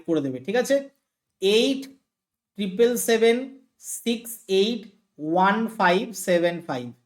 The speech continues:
ঠিক আছে? এই নাম্বারটা সেভ করে রাখো, এইট ট্রিপল সেভেন সিক্স এইট ওয়ান ফাইভ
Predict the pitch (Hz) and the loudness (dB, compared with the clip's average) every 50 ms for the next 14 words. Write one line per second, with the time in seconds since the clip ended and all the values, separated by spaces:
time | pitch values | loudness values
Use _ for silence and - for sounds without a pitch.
0 | _ _ _ _ _ _ _ _ _ 220 240 277 269 - 202 147 - - - - | _ _ _ _ _ _ _ _ _ 2 2 4 4 2 0 -2 -2 -8 -14 -20
1 | _ _ _ _ _ _ - 202 233 247 233 214 208 208 214 208 233 233 226 226 | _ _ _ _ _ _ 0 0 2 2 2 2 2 2 0 0 0 0 0 0
2 | - 254 240 254 247 - - 196 185 190 190 185 185 220 214 220 220 214 208 214 | 0 2 2 2 2 0 0 0 0 0 -2 -4 -2 0 2 4 4 2 0 2
3 | - 226 247 269 269 - - - 185 196 214 233 262 233 - - - 196 185 190 | 4 4 4 4 4 -2 -8 -2 0 0 2 0 -2 -6 -8 -6 -6 -6 -4 -2
4 | 214 220 220 208 - - 214 208 220 233 254 294 - - _ _ _ _ _ _ | -2 -2 -2 -2 -2 -2 0 2 2 2 2 0 -6 -14 _ _ _ _ _ _
5 | _ _ 240 226 - - - _ _ 214 214 226 - - - - - _ _ _ | _ _ -4 -4 -4 -10 -20 _ _ 2 2 2 2 0 -4 -10 -18 _ _ _
6 | _ _ _ 170 170 180 196 202 214 233 247 233 - - 214 190 202 233 277 269 | _ _ _ 0 2 4 6 6 4 4 0 -2 -2 2 4 4 4 4 2 -2
7 | - | -6